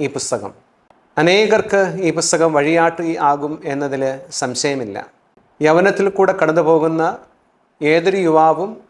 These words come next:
യുവതിയും വായിച്ചിരിക്കേണ്ട ഒരു പുസ്തകം കൂടിയാണിത്. ഈ കോളേജിലെ പ്രിൻസിപ്പൽ എന്ന നിലയിൽ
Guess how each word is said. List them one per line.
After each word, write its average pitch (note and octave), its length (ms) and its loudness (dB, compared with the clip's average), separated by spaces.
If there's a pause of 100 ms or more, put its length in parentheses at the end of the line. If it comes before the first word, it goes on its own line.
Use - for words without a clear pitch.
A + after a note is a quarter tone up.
യുവതിയും D#3 720 -2
വായിച്ചിരിക്കേണ്ട F#3 880 0
ഒരു E3+ 180 -4
പുസ്തകം D3+ 440 -2
കൂടിയാണിത്. B2 560 -4 (640)
ഈ E3 100 4
കോളേജിലെ E3 480 4
പ്രിൻസിപ്പൽ E3 540 -2
എന്ന F3 160 0
നിലയിൽ D#3 540 0